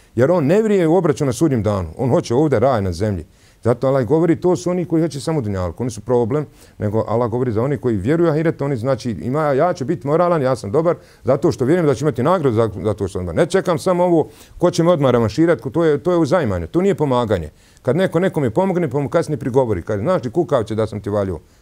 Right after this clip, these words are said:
Pa nisi mi ni hvala rekao. Pa ako si to radio zbog ahireta i svoje nagrade, onda što ti briga, jel ti prigo-, jel ti valio, jel ti uz revanširu? A ako si mu tražio, odmah trebaš mu reći, „Ne, Jarane,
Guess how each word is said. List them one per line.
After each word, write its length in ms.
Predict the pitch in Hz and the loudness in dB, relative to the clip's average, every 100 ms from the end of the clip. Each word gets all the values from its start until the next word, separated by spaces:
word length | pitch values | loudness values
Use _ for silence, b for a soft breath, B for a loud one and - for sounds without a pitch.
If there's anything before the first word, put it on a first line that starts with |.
| b | b
Pa 140 | - 107 92 - - - 90 | -4 -4 -4 -14 -18 -16 -8
nisi 280 | 147 170 165 | -6 -4 -2
mi 40 | |
ni 100 | 123 | -2
hvala 300 | 135 165 165 | 0 2 2
rekao. 280 | 117 110 90 b b | 0 -2 -6 b b
Pa 120 | - | -2
ako 100 | 139 - | -2 -2
si 120 | 123 | -2
to 120 | 190 | 2
radio 320 | 175 190 175 | 2 2 0
zbog 220 | 123 139 | 0 0
ahireta 360 | 131 151 147 117 | 0 2 0 0
i 80 | 101 | -4
svoje 300 | - 170 151 | -2 -2 0
nagrade, 400 | 127 127 156 147 | 0 0 -2 0
onda 280 | 139 127 107 | 0 -2 -4
što 180 | - | -4
ti 120 | 156 131 | -4 -2
briga, 200 | 165 131 | 0 0
jel 80 | |
ti 100 | 117 - | -2 -6
prigo-, 240 | 120 95 b b - | -6 -6 b b -2
jel 160 | 175 | -2
ti 140 | 185 131 | 0 0
valio, 280 | 139 165 | 2 2
jel 120 | 151 160 | 2 0
ti 100 | 151 | -2
uz 120 | 131 | -2
revanširu? 560 | 139 131 - 123 98 85 b b | 0 0 -2 -2 -2 -6 b b
A 180 | - 113 | 0 0
ako 180 | 113 113 | 2 -2
si 120 | 135 | 0
mu 80 | 120 | -2
tražio, 400 | 123 143 165 160 | 2 2 4 2
odmah 140 | 160 | 2
trebaš 300 | 139 156 139 | 2 2 2
mu 80 | 139 | 2
reći, 180 | 147 113 | 0 0
„Ne, 140 | 120 - | -4 -2
Jarane, 420 | 120 175 143 98 | 0 2 2 -2